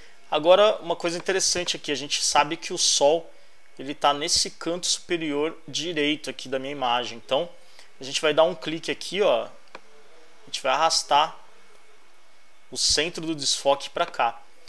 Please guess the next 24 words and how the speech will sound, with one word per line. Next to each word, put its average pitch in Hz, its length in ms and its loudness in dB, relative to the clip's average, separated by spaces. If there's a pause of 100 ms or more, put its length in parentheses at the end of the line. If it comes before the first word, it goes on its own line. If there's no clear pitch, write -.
(300)
E 170 100 4
agora 170 240 8
a 160 40 0
gente 160 120 -2
vai 160 240 2
escolher - 320 0
a 143 40 6
opção 151 340 0
zoom, 151 340 -6 (800)
e 175 60 -12
vamos 165 180 -10
colocar 156 240 2
aqui - 220 -2
em 147 40 -8
máximo. 147 640 0 (760)
E - 80 -10
a 165 40 -4
intensidade, 156 960 4
vou 120 200 -10
colocar 185 300 -4
no 226 140 -2
máximo 131 480 2
também, 123 320 -10
ó. 113 40 -12